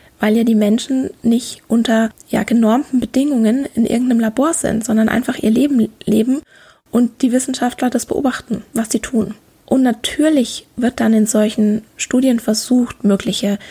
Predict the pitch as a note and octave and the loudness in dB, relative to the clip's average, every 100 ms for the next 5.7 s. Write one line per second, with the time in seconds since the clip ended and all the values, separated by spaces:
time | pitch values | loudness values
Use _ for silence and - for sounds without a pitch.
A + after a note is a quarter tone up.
0 | - - - G#3+ - G3 A3 C4+ A#3+ A3 | -20 -12 -6 -4 0 0 2 2 2 2
1 | G3 - - A#3 B3+ - G3 A#3 G3+ - | 2 0 0 0 0 -2 -4 -2 -4 -4
2 | - G#3 G#3+ F#3+ G3+ F#3+ - A3 _ - | -2 2 4 4 2 2 -2 -10 _ -20
3 | - - G#3 F#3 G#3+ G#3+ A3 - A3 G#3+ | -4 -2 0 0 0 0 -4 -2 -2 -2
4 | A3 A3 G#3+ - _ - B3 A#3 - - | 0 0 -2 -6 _ -4 -2 0 -2 -2
5 | G#3+ G#3+ G#3 C4 C4+ - | 0 0 2 0 0 -2